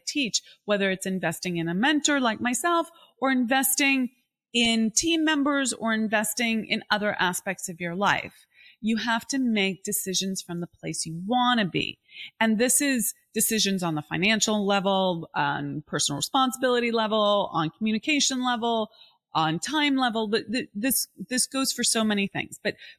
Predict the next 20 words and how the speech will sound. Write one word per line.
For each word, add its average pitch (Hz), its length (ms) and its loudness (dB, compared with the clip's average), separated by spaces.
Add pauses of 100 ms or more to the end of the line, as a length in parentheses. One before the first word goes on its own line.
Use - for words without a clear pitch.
(180)
right 220 300 0
now 240 200 2
we're 226 100 0
talking 214 400 -2
about 185 180 -2 (280)
getting 202 300 2
leverage 190 580 0 (180)
over 208 500 2
your 185 200 -2
financial 202 1040 -2 (360)
upper 202 380 0
limit, - 580 -4 (220)
okay? 170 320 -2
That, 165 300 -2
that 165 280 -2
your 165 140 0
self-image 202 720 -2
is 160 180 -4
locked 160 540 0
into. 151 400 -4